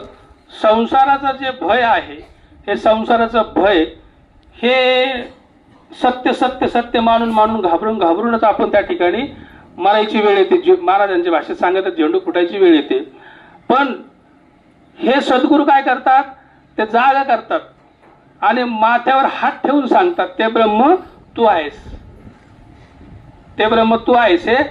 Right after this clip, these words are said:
त्याला मा-, माथ्यावर हात ठेवून सांगतात आणि तिथं आपला उद्धार होतो. पण तिथं पाहिजे फक्त निष्ठा, सगळ्यात महत्त्वाचं, आहे की नाही? तिथं सगळ्यात महत्त्वाचं काय,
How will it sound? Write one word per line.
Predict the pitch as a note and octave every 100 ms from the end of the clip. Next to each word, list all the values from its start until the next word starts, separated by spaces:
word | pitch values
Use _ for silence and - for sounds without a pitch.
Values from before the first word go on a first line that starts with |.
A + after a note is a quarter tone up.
| - - -
त्याला | G#3+ B3
मा-, | B3+ A#3+
माथ्यावर | G#3 A3 B3+ A#3
हात | F#3
ठेवून | - A3+ C4+ B3
सांगतात | F#3 D3+ - C3 - - - - - - - - - - - - -
आणि | D#3+ E3+
तिथं | A#3+ C4+
आपला | - G#3
उद्धार | F3+ E3+ D#3 C#3+
होतो. | B2+ C3 B2+ - - - - -
पण | C4
तिथं | B3+ D4+ D#4 D4
पाहिजे | C#4+ C4+
फक्त | A3+ G3 A#3+
निष्ठा, | G#3 G3+ - C#3+ - - - - _ _ -
सगळ्यात | D#4+ D#4+ -
महत्त्वाचं, | E3 - - - - - _ _ - _ - -
आहे | A#3
की | F#3+
नाही? | - - - - - -
तिथं | A3+
सगळ्यात | A3+ A3 A3+ -
महत्त्वाचं | F#3+ F#3 F#3 F#4+
काय, | G3+